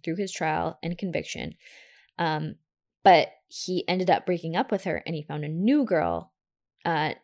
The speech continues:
twenty-year-old Randy Lee. They got engaged and moved in together very quickly. So when Jeff, Jeff got together with Candy when she was twenty during his trial,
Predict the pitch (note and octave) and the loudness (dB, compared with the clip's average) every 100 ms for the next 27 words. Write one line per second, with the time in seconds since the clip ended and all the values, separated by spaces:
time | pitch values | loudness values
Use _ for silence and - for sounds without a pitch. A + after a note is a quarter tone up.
0 | _ - G#3 G3+ F3+ E3 D#3+ - - E3 | _ -4 0 0 2 2 2 -2 -8 -6
1 | E3 D#3 D#3 D#3+ - _ _ - - _ | -6 -6 -6 -6 -10 _ _ -20 -20 _
2 | _ G#3 A3+ A#3 A3+ F3+ F3+ - - F3 | _ 6 6 4 2 0 0 -4 -6 -2
3 | F3 F3+ D#3 E3 - - - D#2+ - - | 0 0 -2 -6 -6 -6 -4 -4 -4 -6
4 | D#3+ - - - - - - A3+ F#3+ G3+ | -6 -10 -14 -18 -18 -12 4 6 6 0
5 | F#3+ - G#3 - - _ F3 A3 - C#4 | 0 2 2 0 -10 _ 2 2 4 0
6 | - A#3+ F3+ E3+ F3 F#3+ - F3 E3 E3 | 0 2 4 4 2 -2 -6 -6 -6 -6
7 | D#3 E3+ E3 - - D#3 - D3 A#3 - | -6 -10 -12 -14 -12 -14 -10 -8 -8 -10
8 | _ - - D#3+ E3 D#3+ D#3 D#3 F#3 | _ -10 -6 -6 -6 -8 -6 -4 -4